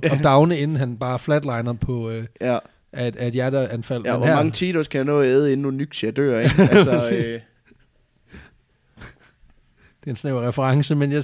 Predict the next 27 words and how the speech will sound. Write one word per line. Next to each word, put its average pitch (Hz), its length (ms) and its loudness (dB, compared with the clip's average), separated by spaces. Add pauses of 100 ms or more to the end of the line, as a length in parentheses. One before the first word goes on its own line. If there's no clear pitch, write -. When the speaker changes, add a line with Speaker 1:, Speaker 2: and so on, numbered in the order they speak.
Speaker 2:
jeg 170 100 2
synes, 190 160 -2
den 165 140 0
er 156 40 0
godtaget. 165 420 2 (180)
Speaker 1:
<laughs> 160 520 2
Speaker 2:
Øhm, 139 220 -4 (760)
men, 165 200 2
men, 165 240 0
men 165 200 0
altså, 131 180 -2
der 135 100 -4
er 147 100 0
sket 151 260 -2
en 127 100 -8
kæmpe 156 260 -4
udvikling 131 260 -4
Speaker 1:
Man 120 100 -4
kan - 60 -8
Speaker 2:
på 113 40 -6
den - 20 -6
Speaker 1:
tilføje 156 320 0
Speaker 2:
front 135 80 0
Speaker 1:
mig 135 80 0
Speaker 2:
der. 113 60 -6
Speaker 1:
på 131 120 0
WoW 151 240 0